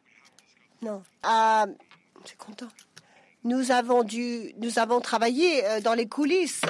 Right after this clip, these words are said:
depuis que nous avons eu, euh, connaissance du, du cadre de travail sur ce problème. Et nous avons émis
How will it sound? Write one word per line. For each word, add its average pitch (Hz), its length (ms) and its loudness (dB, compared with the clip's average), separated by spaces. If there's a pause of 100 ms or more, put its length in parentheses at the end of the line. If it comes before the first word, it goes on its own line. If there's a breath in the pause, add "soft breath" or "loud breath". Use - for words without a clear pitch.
(140)
depuis 233 600 -4
que 240 100 -6
nous 226 300 -4
avons 214 360 0
eu, 226 320 -4
euh, 220 120 -2
connaissance 240 840 0
du, 214 220 -6
du 208 160 -10
cadre 240 300 0
de 226 100 0
travail 214 580 0
sur 208 360 -6
ce 202 500 -2
problème. 190 640 -4 (720 loud breath)
Et 208 140 0
nous 220 240 -4
avons 226 320 2
émis 240 500 -2